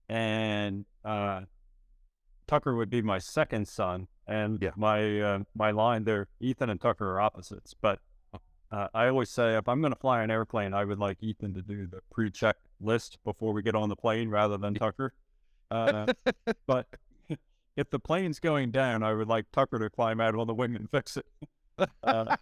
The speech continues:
Speaker 2: <laughs>
Speaker 1: but, um, I think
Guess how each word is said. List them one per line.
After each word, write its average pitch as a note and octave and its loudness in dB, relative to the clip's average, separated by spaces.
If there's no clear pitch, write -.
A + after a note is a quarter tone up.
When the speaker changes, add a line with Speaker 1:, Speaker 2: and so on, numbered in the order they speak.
Speaker 2:
<laughs> - -8
Speaker 1:
but, B2 4
um, A2+ 0
I B2+ -2
think G#3 -2